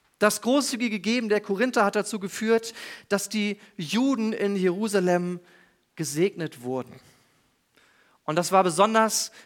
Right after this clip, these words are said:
in Jerusalem waren die Juden und in, die Korinther, das waren Heidenchristen. Die hatten keine jüdische Vorbildung, das waren Leute aus einem anderen Volk. Und es hat Einheit geschaffen, dass sogar die Heidenchristen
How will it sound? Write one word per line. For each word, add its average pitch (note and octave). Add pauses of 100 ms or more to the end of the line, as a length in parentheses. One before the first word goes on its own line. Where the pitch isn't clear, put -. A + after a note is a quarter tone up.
in E3+
Jerusalem G3
waren F#3
die F3
Juden G#3
und G#3
in, G#3+
die G#3+
Korinther, A3+
das G3+
waren A3
Heidenchristen. E3 (960)
Die F#3+
hatten G#3
keine A3+ (200)
jüdische G3+
Vorbildung, G3+ (640)
das -
waren G3
Leute G#3+
aus F3+
einem F#3+
anderen G#3
Volk. E3 (1300)
Und D3
es D#3
hat -
Einheit F#3
geschaffen, D3+ (460)
dass D3
sogar F#3
die F3
Heidenchristen G3